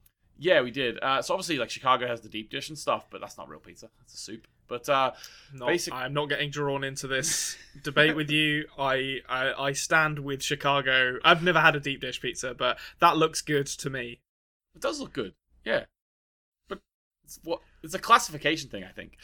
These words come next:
Speaker 1: Um, you know.
Speaker 2: I'm not, like, listen, you, you,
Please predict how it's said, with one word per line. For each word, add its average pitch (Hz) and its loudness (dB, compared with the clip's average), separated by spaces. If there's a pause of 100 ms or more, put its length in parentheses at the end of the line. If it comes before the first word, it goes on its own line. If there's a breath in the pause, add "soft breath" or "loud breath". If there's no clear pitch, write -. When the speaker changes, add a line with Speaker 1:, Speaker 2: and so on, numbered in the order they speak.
(340 loud breath)
Speaker 1:
Um, 131 0 (320)
you 131 -8
know. 110 -6
Speaker 2:
I'm 110 -10
not, 92 -8
like, 123 -6
listen, 139 -4
you, 165 0
you, 185 -4